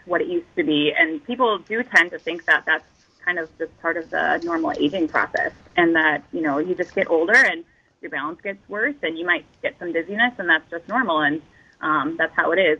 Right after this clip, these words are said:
So I guess one thing I just want people to know, too, is that even though you might be, um, aging and, and having some of these issues, these are things that are able to be treated. Um, dizziness is not normal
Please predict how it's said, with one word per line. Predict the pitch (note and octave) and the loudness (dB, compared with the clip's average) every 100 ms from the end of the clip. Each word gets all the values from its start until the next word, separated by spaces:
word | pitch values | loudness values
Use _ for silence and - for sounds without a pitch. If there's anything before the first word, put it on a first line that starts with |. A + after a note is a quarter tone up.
| - | 0
So | F3 E3 E3 - - - | 0 0 -2 -8 -20 -4
I | F#3+ | 0
guess | G#3 G3+ - | 0 -2 -12
one | F#3 F3+ | -6 -4
thing | F3+ F3+ | -4 0
I | E3 D#3+ | 0 0
just | F3+ | -2
want | F3+ E3 | -6 -4
people | F#3 F3 | -2 0
to | E3 | 2
know, | D#3+ | 0
too, | - A3+ | 0 0
is | E3+ | 2
that | E3+ D#3+ D#3+ _ _ _ _ _ _ _ _ _ | 4 4 2 _ _ _ _ _ _ _ _ _
even | G#3 F#3+ F#3 | -8 -2 0
though | F3 E3 E3 E3 D#3+ | 4 4 4 2 -2
you | F3+ F3+ | -4 -2
might | E3+ D3+ - | -2 -2 -6
be, | D#3+ D#3 D#3 E3 _ _ _ - | -6 -4 -4 -6 _ _ _ -6
um, | E3 D3+ D3+ - | 0 0 2 2
aging | G#3+ G3+ G3 F3+ | 2 2 0 -2
and, | D#3+ - - | -6 -8 -4
and | E3+ | 0
having | E3+ E3+ E3+ | 2 2 -2
some | E3+ | -6
of | D#3 | -6
these | D#3+ | -4
issues, | D#3+ E3 D#3+ | -4 -4 -6
these | D#3+ E3 | -4 2
are | E3 E3+ | 4 4
things | - E3 F3 F3 | 0 -6 -4 0
that | D#3 - | 2 4
are | E3 | 2
able | F3 D#3+ E3 | 2 0 -6
to | - | -6
be | D#3 D3 | -8 -6
treated. | - F3 D#3+ C#3+ D#3 - - | -2 0 2 2 -2 -16 -4
Um, | E3+ D#3+ D#3 D3 D3+ - - | 0 2 2 2 -2 -4 -2
dizziness | F3 F3 E3+ E3+ | -2 0 -2 -4
is | D#3+ | 0
not | E3 D#3+ | 2 2
normal | E3 D#3+ E3+ E3 E3+ | 0 -2 2 2 0